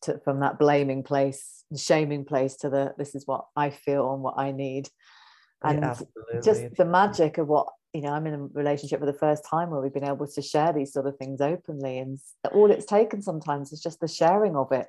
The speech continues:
Speaker 1: that just changes the whole dynamic.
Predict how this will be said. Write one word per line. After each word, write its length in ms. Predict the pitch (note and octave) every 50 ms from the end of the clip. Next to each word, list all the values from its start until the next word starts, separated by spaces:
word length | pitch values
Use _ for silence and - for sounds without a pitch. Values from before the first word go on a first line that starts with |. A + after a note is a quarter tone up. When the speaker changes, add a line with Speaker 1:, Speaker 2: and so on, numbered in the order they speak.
| - -
Speaker 1:
that 160 | C#3 C3 - - _ _ _ _ _ _ _ _ _ _ -
just 220 | - D#3+ - - -
changes 440 | - F#3 F3+ F3+ F3 E3+ F3+ E3
the 80 | E3+ E3+
whole 220 | D3+ F#3 F3 F3
dynamic. 800 | E3+ F3+ E3+ E3+ E3+ F3 F3+ G3 G3+ F3+ A#2+ F2 - - - -